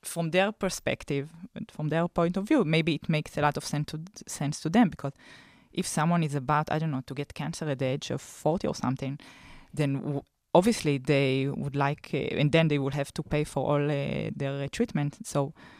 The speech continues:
they would like their premium to, to be higher. But on the other hand,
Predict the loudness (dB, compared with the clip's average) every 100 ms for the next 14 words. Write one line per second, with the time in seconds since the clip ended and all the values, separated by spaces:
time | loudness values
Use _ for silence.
0 | -18 -20 _ -6 0 0 0 2 4 4
1 | 2 0 0 0 2 2 0 -2 -10 _
2 | -16 -4 0 2 2 0 0 2 2 2
3 | 0 -8 -14 _ -12 -4 0 2 2 2
4 | 0 -2 -4